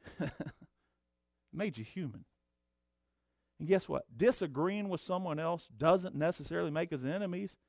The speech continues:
It just makes us human. And we gotta get back to living with civility in our lives. And,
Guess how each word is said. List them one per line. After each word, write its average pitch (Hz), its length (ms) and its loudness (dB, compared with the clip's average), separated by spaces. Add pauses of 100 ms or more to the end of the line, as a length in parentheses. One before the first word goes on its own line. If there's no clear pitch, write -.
(380)
It 131 100 -6
just 175 260 2
makes 160 320 -2
us 139 380 0 (440)
human. 123 400 -6 (800)
And 214 120 0
we 214 80 2
gotta 196 320 2
get 135 240 -2
back 143 360 -2
to 117 160 -4 (320)
living 135 480 4
with 127 160 2
civility 123 960 -2
in 113 80 0
our 113 160 0
lives. 117 460 -4
And, 110 160 -10